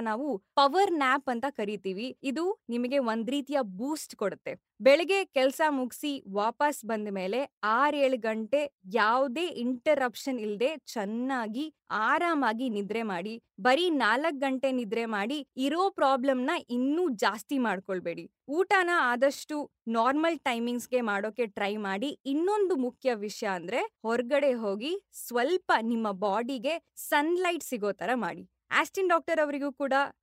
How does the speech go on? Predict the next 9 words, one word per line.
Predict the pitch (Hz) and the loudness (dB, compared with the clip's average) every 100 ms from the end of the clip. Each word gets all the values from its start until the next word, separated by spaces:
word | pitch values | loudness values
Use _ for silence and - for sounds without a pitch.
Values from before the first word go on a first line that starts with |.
| _ | _
ರಾತ್ರಿ | 214 233 277 285 | -2 -2 -4 -6
ತುಂಬಾ | 240 247 285 330 359 370 | -4 -2 -2 0 4 4
ಲೇಟ್ | 262 226 269 302 | 2 -2 -4 -2
ಆಗಿ | 285 262 | -2 0
ಮಲ್ಗುವಂತ | 262 220 214 247 240 240 | -2 -2 0 0 0 -4
ಅಭ್ಯಾಸ | 190 190 254 247 269 233 - | -4 0 -2 0 -2 -4 -4
ಇತ್ತು | 269 _ 339 | -8 _ -4
ಮುಂಚೆ. | 277 233 226 208 196 277 _ - | -2 0 -2 -2 -2 -2 _ -6
ಇವಾಗ | 262 294 294 | 2 2 4